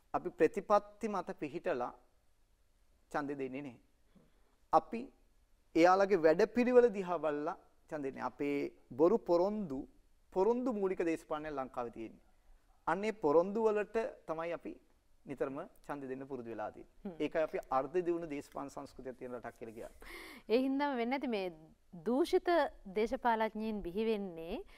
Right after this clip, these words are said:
Speaker 2: නූගත් මිනිසුන්ගේ ආශිර්වාදයෙන් කියලා කියමනකුත් හැදිලා තියෙන්නේ. නේද සර්? මේ වගේ, අ, න්‍යායාත්මක දැනුමක් තියෙන, ඉතාම හොඳින් ඉගෙන ගත්ත කැලුම් සර් වගේ අයගෙන් අපිට අහන්න ගොඩාක් ප්‍රශ්න තියෙනවා.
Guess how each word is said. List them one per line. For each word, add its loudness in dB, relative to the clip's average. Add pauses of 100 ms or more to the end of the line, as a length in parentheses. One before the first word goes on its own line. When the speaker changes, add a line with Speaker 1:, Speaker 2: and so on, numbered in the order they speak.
(160)
Speaker 2:
නූගත් 4
මිනිසුන්ගේ -2
ආශිර්වාදයෙන් 4
කියලා -2
කියමනකුත් -6
හැදිලා -2
තියෙන්නේ. -12
නේද 0
සර්? 0 (340)
මේ 6
වගේ, 8 (160)
අ, 4
න්‍යායාත්මක 4
දැනුමක් 2 (140)
තියෙන, 2 (480)
ඉතාම 4
හොඳින් 0
ඉගෙන 0
ගත්ත 0
කැලුම් -4
සර් -4
වගේ -2
අයගෙන් -4
අපිට -8
අහන්න -8
ගොඩාක් -2
ප්‍රශ්න 0
තියෙනවා. -4